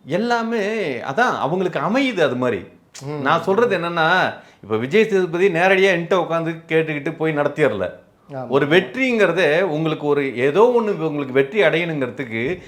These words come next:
Speaker 1: எவன் மூலியமாவோ உங்களுக்கு அந்த மாதிரி செயற்கையான விஷயங்கள்லாம் நடக்குது.
Speaker 2: நடக்குது.
Speaker 1: அதாவது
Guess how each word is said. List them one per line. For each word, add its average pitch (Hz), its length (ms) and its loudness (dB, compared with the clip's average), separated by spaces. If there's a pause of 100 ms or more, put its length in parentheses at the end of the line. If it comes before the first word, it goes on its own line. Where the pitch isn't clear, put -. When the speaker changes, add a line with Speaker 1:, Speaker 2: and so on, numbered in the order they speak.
(140)
Speaker 1:
எவன் 151 360 2
மூலியமாவோ 240 680 2
உங்களுக்கு 202 340 2
அந்த 170 160 -2
மாதிரி 160 240 -2
செயற்கையான 202 460 4
விஷயங்கள்லாம் 185 460 -4
நடக்குது. 147 380 0
Speaker 2:
நடக்குது. 143 500 -6 (120)
Speaker 1:
அதாவது 208 680 4